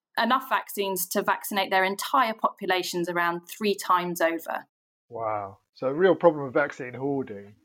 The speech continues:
Speaker 1: Absolutely. But, but combined with a insufficient supply. And unless we fix that supply problem, we're gonna see this vast inequality in access to vaccines. Um, and, and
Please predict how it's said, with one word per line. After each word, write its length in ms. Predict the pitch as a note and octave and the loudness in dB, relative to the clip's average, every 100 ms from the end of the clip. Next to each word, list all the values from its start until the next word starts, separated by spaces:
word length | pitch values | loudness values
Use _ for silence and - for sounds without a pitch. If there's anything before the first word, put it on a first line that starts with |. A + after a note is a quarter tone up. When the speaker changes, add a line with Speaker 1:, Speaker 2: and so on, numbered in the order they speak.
| - | -4
Speaker 1:
Absolutely. 880 | C4 - B3+ A#3 G#3+ - E3 E3+ F3 - | -4 -2 0 2 2 2 -2 -4 -6 -4
But, 300 | A3 C4+ - | 0 0 0
but 180 | - - | -4 -2
combined 840 | - B3 A#3+ A#3+ B3 A#3+ G#3+ G3 G#3 - G3+ | 0 2 4 4 4 -2 -4 -2 -4 -6 -4
with 500 | F#3+ A3+ G3 G3 G3 - _ _ _ - | 2 4 4 2 0 -14 _ _ _ -2
a 460 | G3 G3 F#3 G3 _ _ _ _ _ B3 | 0 0 -4 -6 _ _ _ _ _ 4
insufficient 760 | C4 B3 - A#3 G#3+ G#3+ G3 | 4 4 2 -2 0 0 0
supply. 600 | - G3+ - F3+ D#3+ D#3+ - - - | 0 -2 2 2 0 -6 -14 -10 -4
And 120 | G3 | -2
unless 360 | G3+ A#3+ A#3 - | 2 0 0 -4
we 160 | A3 | -4
fix 580 | G3+ - - E4+ - - | -4 -6 -2 -2 0 -2
that 180 | A3 F3 - | 0 0 -4
supply 500 | - - E4+ E4 C4 | -6 -4 2 2 2
problem, 600 | G#3 E3+ E3+ E3 F3+ F3+ - - _ | -2 -2 2 2 2 -6 -14 -20 _
we're 160 | G3+ G#3 | 0 2
gonna 220 | A#3+ A#3 | 2 0
see 500 | A3+ G#3 F#3+ F#3+ - - | -2 2 2 0 -2 0
this 200 | G3+ - - - | 0 -2 -12 -4
vast 400 | G#3 A3+ A3+ - | 0 0 -2 -4
inequality 720 | F#3+ F#3+ - F#3 F3+ - E3+ | -2 -2 0 0 0 -2 0
in 80 | E3 | 0
access 600 | D#3 - F3 E3 - - - | -2 -2 0 0 -2 -6 -8
to 140 | - G3 | -4 -2
vaccines. 680 | F#3 - - E3+ D#3+ - - - - - | -2 -4 -4 -2 -2 -2 -8 -16 -12 -2
Um, 280 | F#3 F3 E3+ | 0 0 -2
and, 220 | G#3 G#3 G3+ G3+ | -2 -2 -4 -2
and 340 | G3 G3 | -2 -2